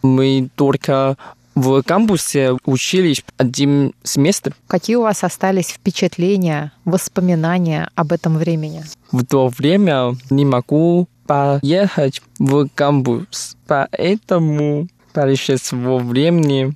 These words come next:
Speaker 1: а, мы провели время в общежитии и учились в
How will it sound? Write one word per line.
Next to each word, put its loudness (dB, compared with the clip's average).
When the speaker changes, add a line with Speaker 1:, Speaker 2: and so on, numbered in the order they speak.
Speaker 1:
а, 2
мы 2
провели 0
время 2
в 0
общежитии 0
и 4
учились 0
в 2